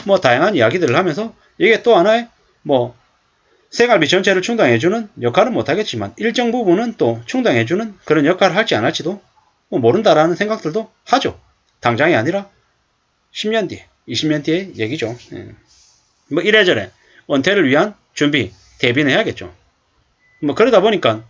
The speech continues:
뭐 저 같은 경우에는 지금부터 어떻게 살아야 될까? 지금부터를 계산해보면 앞으로 좀 더 오랫동안 일을 해야 될 것 같다라는 생각을 하는 거죠. 그래야지만이 어떻게든 노후 자금도 만들고 아이들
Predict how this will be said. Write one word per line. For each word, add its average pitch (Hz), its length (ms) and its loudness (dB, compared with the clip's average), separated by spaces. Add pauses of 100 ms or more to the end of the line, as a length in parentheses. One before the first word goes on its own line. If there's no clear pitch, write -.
(140)
뭐 127 120 -2
저 127 120 0
같은 170 200 0
경우에는 143 460 0 (220)
지금부터 170 440 0
어떻게 180 240 2
살아야 143 220 2
될까? 101 340 -8 (520)
지금부터를 180 680 0
계산해보면 151 640 0 (260)
앞으로 196 280 2
좀 226 200 0
더 196 80 2
오랫동안 202 480 2
일을 123 180 0
해야 185 100 2
될 139 160 -2
것 117 140 -4
같다라는 131 360 -4
생각을 151 260 -4
하는 202 120 -6
거죠. - 180 -14 (680)
그래야지만이 196 680 0 (440)
어떻게든 170 400 0
노후 120 160 2
자금도 160 320 0
만들고 180 440 -6 (340)
아이들 190 440 -2